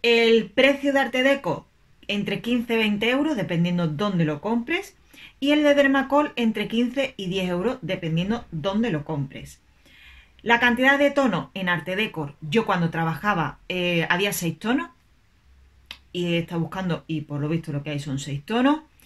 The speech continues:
Y el de Dermacol hay unos diez tonos, si no me equivoco. A la hora de aplicar, eh, otros maquillajes encima, tipo polvo, crema, base y tal,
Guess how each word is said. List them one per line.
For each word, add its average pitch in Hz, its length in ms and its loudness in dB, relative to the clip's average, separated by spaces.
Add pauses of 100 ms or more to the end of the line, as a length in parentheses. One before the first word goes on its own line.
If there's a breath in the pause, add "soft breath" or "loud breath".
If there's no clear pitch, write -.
(360 loud breath)
Y 294 140 2
el 294 140 4
de 269 100 6
Dermacol 262 640 4
hay 233 160 0
unos 180 260 0
diez 208 260 -2
tonos, 226 280 -2
si 175 180 -2
no 208 180 2
me 254 100 4
equivoco. 147 480 -2 (2500 loud breath)
A 196 120 0
la 190 160 6
hora 233 220 2
de 285 80 2
aplicar, 254 680 -2 (220)
eh, 220 580 0 (120)
otros 247 340 0
maquillajes 226 500 0
encima, 220 760 0 (480 soft breath)
tipo 196 840 0
polvo, 208 920 2
crema, 208 680 2
base 208 440 2
y 196 60 -4
tal, 247 380 2